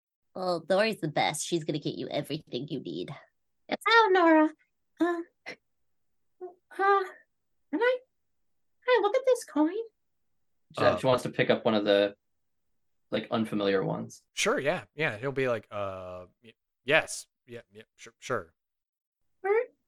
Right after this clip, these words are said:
Speaker 2: where is this from? Where are you from? You, you said you've spent time on the prime material plane?
Speaker 4: Yes, and you look closer at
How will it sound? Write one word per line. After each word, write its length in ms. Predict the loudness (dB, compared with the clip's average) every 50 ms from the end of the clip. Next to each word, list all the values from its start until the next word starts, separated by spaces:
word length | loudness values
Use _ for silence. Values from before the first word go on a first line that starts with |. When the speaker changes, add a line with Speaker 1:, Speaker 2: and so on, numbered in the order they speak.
| _ _
Speaker 2:
where 140 | 4 6 6
is 120 | 6 8
this 180 | 8 6 6 4
from? 480 | 0 4 4 6 6 6 2 0 -2 -6 -4
Where 120 | -2 2
are 40 | 4
you 180 | 8 8 8 8 6
from? 320 | 0 -2 -2 -2 -6 -4 2 8
You, 220 | 8 8 8 6 -6 -20 -20 -20 -20 _ -14 -10
you 60 | -4
said 180 | 0 0 2 2
you've 100 | 2 0
spent 280 | 0 2 2 2 2 2
time 240 | 0 0 0 2 4
on 60 | 4
the 100 | 2 2
prime 200 | 2 2 2 2
material 460 | 2 0 0 2 2 4 4 4 2 0
plane? 300 | 0 2 2 2 2 2 -4 _ _ _ _ _ _ _ _ _ _ -4
Speaker 4:
Yes, 340 | 0 0 0 0 -2 -6
and 260 | -4 -2 -2 -2 -2 0
you 240 | 0 0 -2 -2 -4
look 540 | -6 -6 -4 2 2 2 2 0 -6 -20 _
closer 640 | -14 -6 0 2 2 2 2 0 -2 0 -2 -2 0 0
at 440 | 2 2 2 2 -2 -4 -10 -12